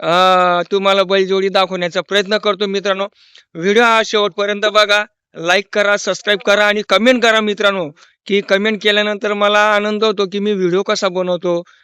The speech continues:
अ, किंवा माहिती कशी देतो. माहिती तर पुरेपूर्ण देतो मित्रांनो, पायाच्या नखापासून तर डोक्याच्या, अ, केसापर्यंत अशी ही माहिती देत असतो, कारण की मी बी शेतकरी आहे, मला पण समजतं मित्रांनो.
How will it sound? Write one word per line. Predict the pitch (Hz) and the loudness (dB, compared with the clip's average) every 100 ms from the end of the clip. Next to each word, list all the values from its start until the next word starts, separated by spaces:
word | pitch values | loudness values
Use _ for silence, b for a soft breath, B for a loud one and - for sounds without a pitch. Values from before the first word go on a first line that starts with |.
| b b | b b
अ, | 160 160 170 | -4 -2 -2
किंवा | - 185 190 190 190 185 | 0 0 2 2 2 0
माहिती | 180 175 170 254 | -2 -4 -2 0
कशी | 254 240 | 0 0
देतो. | 185 185 180 147 | 0 0 0 -4
माहिती | 147 147 160 175 | -8 -8 -6 -4
तर | 190 | -4
पुरेपूर्ण | 185 202 220 208 214 220 | -4 0 0 0 -2 0
देतो | 202 208 208 | -2 -2 -2
मित्रांनो, | 208 202 208 202 214 b b b | -2 -2 -2 -2 -8 b b b
पायाच्या | 170 175 185 202 | -2 0 0 0
नखापासून | 202 202 196 180 190 175 190 196 175 | -2 -2 -2 -2 -2 -2 -4 -4 -2
तर | |
डोक्याच्या, | 190 185 170 190 180 202 226 _ _ _ - | -2 -2 -2 -2 0 -2 -4 _ _ _ -12
अ, | 160 170 170 165 | -2 0 0 2
केसापर्यंत | 208 185 175 165 160 156 151 | 0 2 0 0 -2 -2 -4
अशी | 165 175 | -4 -4
ही | 196 190 | -4 -4
माहिती | 185 175 156 185 | -2 -4 -4 -4
देत | 170 175 | -2 -2
असतो, | 185 - 175 | -2 -4 -4
कारण | 170 175 | -4 -4
की | 175 | -6
मी | 180 180 | -6 -6
बी | 202 | -4
शेतकरी | 196 175 175 165 170 | -4 -4 -4 -2 -2
आहे, | 170 b b b | -4 b b b
मला | 143 160 170 | -4 -2 0
पण | 214 | -2
समजतं | 208 208 180 - 170 | -2 -2 -2 -4 -4
मित्रांनो. | 165 170 170 | -4 -4 -4